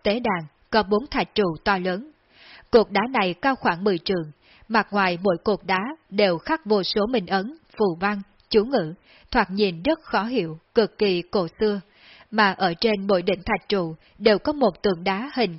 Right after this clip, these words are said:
kỳ lân, trông rất sống động, hình thái khác nhau, tản ra linh quang mờ ảo, bộ dáng tự hồ không phải tầm thường.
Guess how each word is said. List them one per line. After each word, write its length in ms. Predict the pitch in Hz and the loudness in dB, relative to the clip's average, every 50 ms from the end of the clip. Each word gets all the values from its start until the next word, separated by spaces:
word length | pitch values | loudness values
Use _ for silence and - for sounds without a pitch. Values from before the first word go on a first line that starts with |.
| - | -2
kỳ 180 | - 208 185 160 | 0 0 0 2
lân, 260 | 170 202 220 214 202 - _ _ _ _ _ - | 0 -2 -2 -2 -2 -8 _ _ _ _ _ 2
trông 260 | 233 226 180 170 175 | 2 2 2 0 -2
rất 160 | 247 311 311 - - - - | -2 -2 -2 -6 -10 -4 -4
sống 180 | 208 208 247 | -4 -2 0
động, 220 | 262 208 170 165 151 _ _ - - _ - | 0 0 0 -2 -8 _ _ -20 -20 _ -2
hình 220 | - 233 196 165 - | 0 0 0 0 0
thái 180 | 208 202 202 | -2 -2 -2
khác 240 | 208 - 320 - - | -2 -4 -6 -4 -2
nhau, 140 | 208 214 214 220 202 _ _ _ - - - _ - | 0 0 0 0 -2 _ _ _ -20 -20 -18 _ 0
tản 200 | 247 208 170 175 | 0 2 2 2
ra 200 | 196 214 202 190 | 0 0 0 0
linh 220 | 196 208 202 180 | 0 -2 -2 -4
quang 320 | 165 - 214 202 190 180 196 | -2 -2 -2 -2 -2 -2 0
mờ 140 | 214 196 175 | 0 0 0
ảo, 220 | - 185 175 165 165 185 _ _ _ _ _ - | 0 -2 -2 -2 -6 -12 _ _ _ _ _ -2
bộ 160 | 208 233 214 | 2 2 2
dáng 300 | 185 180 214 202 233 302 - | 4 2 -2 -2 -2 -4 0
tự 160 | - 208 180 | 0 0 0
hồ 260 | 170 196 196 180 175 | 2 0 0 0 0
không 240 | 170 - - 302 262 | -2 -2 -2 -4 -2
phải 200 | - - 202 175 | 0 -2 -2 -2
tầm 260 | - - 202 175 160 - | 0 -2 -4 -4 -2 -6
thường. 260 | 202 196 180 165 | -4 -2 -2 -4